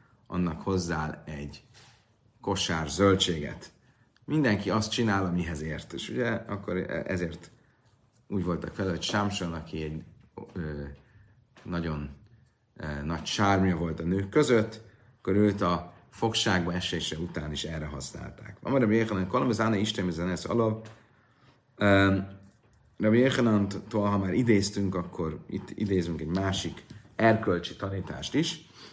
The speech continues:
Rabbi Yechanan azt mondja, hogy az, aki megcsalja a feleségét, annak a végén a felesége is meg fogja csalni őt. És nem már im nifta libi al isó vál pesach reje a rafti.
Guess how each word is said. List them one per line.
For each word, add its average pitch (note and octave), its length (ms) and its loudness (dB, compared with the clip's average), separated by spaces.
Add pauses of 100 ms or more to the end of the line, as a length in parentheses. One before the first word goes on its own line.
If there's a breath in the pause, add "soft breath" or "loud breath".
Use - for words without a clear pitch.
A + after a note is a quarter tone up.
(100)
Rabbi F#2 200 0 (100)
Yechanan A#2 440 2
azt D3+ 260 2
mondja, G#2 500 4 (380 loud breath)
hogy F2+ 140 -4
az, C3 160 4
aki C3 200 2
megcsalja G#2 580 4
a E2+ 60 -2
feleségét, A2 800 2
annak F#2+ 280 0
a E2+ 60 -4
végén F#2+ 320 0
a E2+ 60 -4
felesége F2 520 -4
is D#2 140 -8
meg F2 200 -4
fogja E2 260 -8
csalni F2 440 -2
őt. F2+ 320 2 (560 loud breath)
És - 100 -10
nem C#3+ 260 4
már C3 260 6
im G2 100 4
nifta A#2+ 540 4
libi A#2 420 4
al E2+ 180 2
isó B2+ 400 2
vál E2+ 260 -2
pesach B2 480 0
reje G2+ 300 2
a - 160 -4
rafti. F#2 580 -2